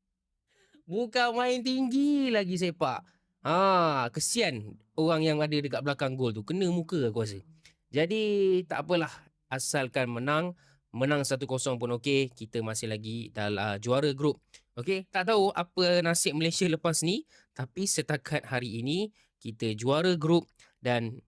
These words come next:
kita akan bertemu balik dengan Vietnam pada tahun hadapan. Korang berikan pendapat korang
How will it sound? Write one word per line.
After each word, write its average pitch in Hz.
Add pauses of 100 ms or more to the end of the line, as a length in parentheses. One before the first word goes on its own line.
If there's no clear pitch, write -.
kita 117
akan 107
bertemu 123
balik 123
dengan 113
Vietnam 110 (320)
pada 107 (240)
tahun 101
hadapan. 101 (240)
Korang 120
berikan 156
pendapat 135
korang 123